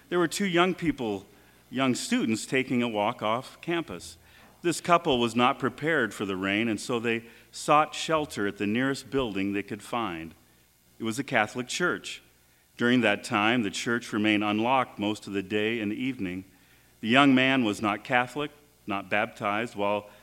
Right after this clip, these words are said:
the young woman was a cradle Catholic. This was not a planned visit to this church, but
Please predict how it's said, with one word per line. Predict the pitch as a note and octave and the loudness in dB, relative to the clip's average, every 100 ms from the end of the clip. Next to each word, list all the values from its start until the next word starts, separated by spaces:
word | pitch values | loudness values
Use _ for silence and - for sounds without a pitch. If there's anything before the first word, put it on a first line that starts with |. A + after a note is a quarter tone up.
| - | -8
the | C3+ | 2
young | D#3 D#3 D3+ | 4 6 6
woman | F3+ B2 A#2+ | 6 4 2
was | A2+ A2+ | 0 0
a | A2 - | -2 -4
cradle | E3+ F3+ G2+ | -4 -2 -4
Catholic. | - F#2+ E2 - E2+ - _ _ _ _ _ - | -4 -6 -6 -10 -14 -16 _ _ _ _ _ -8
This | C#3 | -4
was | C#3 A2 | -2 2
not | C#3+ B2+ | 4 4
a | |
planned | - - D3+ F3+ A#2+ | 0 0 2 2 2
visit | F#2+ G2 G#2+ - | 0 -2 -4 -8
to | - | -12
this | F2 F2+ - | -10 -10 -10
church, | - F#2+ A2 - - | -8 -6 -6 -10 -8
but | F#2+ F#2 | -8 -8